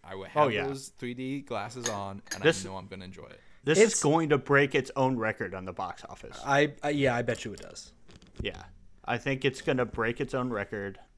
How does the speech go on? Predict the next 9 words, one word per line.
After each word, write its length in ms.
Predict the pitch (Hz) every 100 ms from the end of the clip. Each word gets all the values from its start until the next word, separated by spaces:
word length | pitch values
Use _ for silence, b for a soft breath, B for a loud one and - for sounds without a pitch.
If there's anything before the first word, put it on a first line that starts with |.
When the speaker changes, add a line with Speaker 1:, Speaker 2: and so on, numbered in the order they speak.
| -
Speaker 2:
Um, 440 | 104 98 95 95 -
I 420 | 117 120 127 - 117
am 120 | 110
with 220 | 117 117
you, 80 | 123
Jason. 560 | 117 110 - 113 110 - - 117
I 100 | 107
think 400 | 127 113 - -
he's, 480 | - 120 104 -